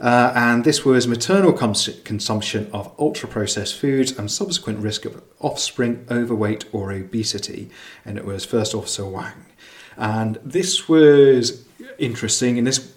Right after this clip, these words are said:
I think, would be practice changing for me. Um, so maybe less so people working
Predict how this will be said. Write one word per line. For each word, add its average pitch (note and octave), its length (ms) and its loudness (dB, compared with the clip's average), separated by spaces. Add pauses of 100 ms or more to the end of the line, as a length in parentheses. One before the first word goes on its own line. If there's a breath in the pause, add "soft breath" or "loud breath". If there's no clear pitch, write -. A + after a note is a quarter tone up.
I B2+ 60 -6
think, F3 240 -6
would F#3+ 200 2
be B2+ 120 2
practice - 480 -6
changing G#2 460 -8
for A2 120 -10
me. G2+ 380 -8 (200 loud breath)
Um, A#2 360 0
so A#2 440 0 (460 loud breath)
maybe D3 540 2
less D3 360 2
so C3+ 380 4
people A#2+ 340 -2
working G#2 640 -4